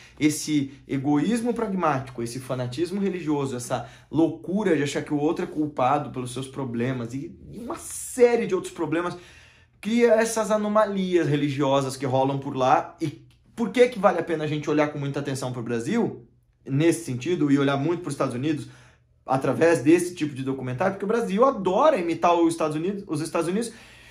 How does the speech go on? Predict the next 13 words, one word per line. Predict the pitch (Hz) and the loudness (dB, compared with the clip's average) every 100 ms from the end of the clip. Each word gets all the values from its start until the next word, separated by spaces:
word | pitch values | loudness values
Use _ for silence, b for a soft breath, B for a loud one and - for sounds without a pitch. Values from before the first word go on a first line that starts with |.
| B B B _ _ _ _ _ _ | B B B _ _ _ _ _ _
em | 185 202 | -2 -2
tudo | 196 247 262 277 | -2 -2 0 0
de | - | -2
grotesco | 233 262 277 202 208 - 151 | 2 2 4 2 2 0 0
que | 156 | 0
eles | 139 | 0
fazem, | - 139 147 147 147 | 2 2 2 0 -4
especialmente | 143 170 170 156 147 147 156 | -4 -2 0 0 -2 -4 -4
em | |
termos | 147 143 143 | -2 -2 -2
de | 135 | 0
religião, | 139 143 139 170 135 135 | 0 0 -2 0 0 -2
né? | 110 113 | -4 -8